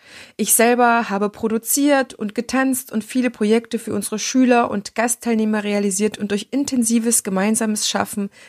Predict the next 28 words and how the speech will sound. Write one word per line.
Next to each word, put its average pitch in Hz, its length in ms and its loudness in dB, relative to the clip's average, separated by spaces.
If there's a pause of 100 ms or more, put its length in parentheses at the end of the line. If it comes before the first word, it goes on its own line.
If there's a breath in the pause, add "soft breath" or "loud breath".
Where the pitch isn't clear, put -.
(120)
Tanz 226 360 4
als - 280 -4
Kunstform 214 680 -2
erfahrbar 180 680 -4 (320 loud breath)
zu - 180 -6
machen, 214 440 0 (280 loud breath)
gemacht, 208 460 0 (340 loud breath)
ist - 240 -2
für 214 120 2
mich 226 240 4
ein 208 240 -4
ebenso 240 400 2
wichtiger 214 380 -4
Aspekt - 440 -4
wie 220 80 -6
eine 196 200 -2
gute 220 440 -4
Tanztechnik - 800 -4
zu 165 100 -10
vermitteln. 175 680 -8
Mein 190 260 2
Beruf 220 560 0
ist - 240 -6
für 214 100 0
mich 208 240 2
eine 208 220 -2
große 254 560 0
Freude, 208 580 0